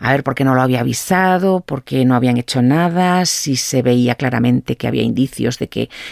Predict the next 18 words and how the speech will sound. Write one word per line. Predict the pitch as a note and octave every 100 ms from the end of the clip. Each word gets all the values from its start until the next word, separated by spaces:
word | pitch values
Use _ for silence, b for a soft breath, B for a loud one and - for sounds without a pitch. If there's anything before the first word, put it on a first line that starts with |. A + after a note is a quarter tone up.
| B
esas | - -
comunicaciones | - C3+ B2+ C3 - C#3 C3
estaban | - B2+ C3
comprometidas. | B2+ C3 B2+ B2+ B2 F3 E3+ F3 F3 - B B B _
Em, | D#3 C#3+ C3+ C3 B2+ C#3 B B B B - -
bien, | C#3 G#2 -
el | C#3 B2+
caso | C#3 - C3+
es | C3 -
que, | - C#3 B2+ B2 A#2+ A2+ A2 - B B B _ -
em, | B2 A2+ G#2+ G#2 F#2+ F2 - - - -
mm, | A2+ - E2 -
después, | - A2 - B2+ C3 - -
em, | B2+ A#2 A2+ G#2+ G#2+ G2 - B2+
este | - -
incidente, | B2 B2 B2+ A#2+ B2 A2+ A2+ A2
pues, | - -
salió, | - A2 G#2+ A#2 A#2 A2+ G#2+ G2+ G2